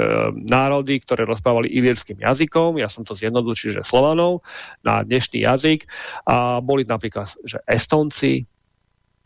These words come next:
a, Litvanci, hej, Japodi, hej, to väčšinou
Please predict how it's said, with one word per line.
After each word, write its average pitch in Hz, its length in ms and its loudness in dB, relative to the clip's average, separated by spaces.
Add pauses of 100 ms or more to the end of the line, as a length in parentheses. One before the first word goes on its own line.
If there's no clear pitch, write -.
a, 104 320 2
Litvanci, 120 800 0 (960)
hej, 123 140 4 (1160)
Japodi, 123 680 0 (260)
hej, 107 120 -2 (260)
to 107 320 2
väčšinou 117 420 0